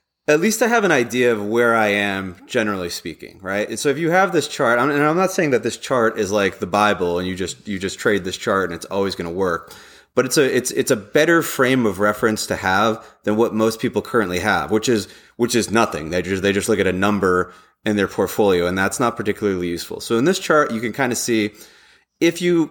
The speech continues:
kind of, like, subscribe to this logarithmic growth trajectory, you can see, like, where we might be going in the future, what the worst case scenario is that you should kind of mentally plan for, um, and just, like, kind of relative basis on a very long time horizon,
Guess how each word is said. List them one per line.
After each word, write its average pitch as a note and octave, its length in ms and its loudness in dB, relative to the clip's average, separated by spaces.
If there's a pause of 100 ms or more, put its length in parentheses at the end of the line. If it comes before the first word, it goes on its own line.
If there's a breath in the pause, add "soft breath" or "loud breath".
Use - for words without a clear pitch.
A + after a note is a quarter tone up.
kind C#3+ 180 2
of, A#2+ 80 0
like, A2 220 2
subscribe A#2 520 0
to A#2+ 80 -4
this G#2 180 -4
logarithmic G2+ 600 0
growth C#3+ 560 0 (380)
trajectory, G2 640 -4 (320 loud breath)
you C3+ 120 -6
can E3 140 -2
see, F3 200 0
like, C#3+ 220 4
where C3 260 4
we D3+ 120 4
might C#3 240 2
be C3 80 0
going A#2+ 240 2
in A#2 60 -2
the A#2 60 -4
future, G2+ 640 -4 (220 loud breath)
what C#3 180 2
the F3 80 0
worst D#3+ 280 0
case C#3+ 200 2
scenario A#2 460 2
is A2 200 2
that G#2+ 120 -2
you G#2+ 60 -6
should - 220 -10
kind A2+ 160 -4
of G2 80 -4
mentally G#2 360 -2
plan F#2 300 -6
for, F#2 460 -6 (320 loud breath)
um, G2 400 -2
and C3+ 160 0
just, D#3 160 -2
like, F3+ 120 2
kind E3+ 160 2
of B2 140 2
relative C3 460 2
basis G#2 500 0
on G#2 120 -2
a G2 60 -2
very G#2+ 300 2
long G2 220 0
time F#2+ 280 -4
horizon, F2+ 460 -4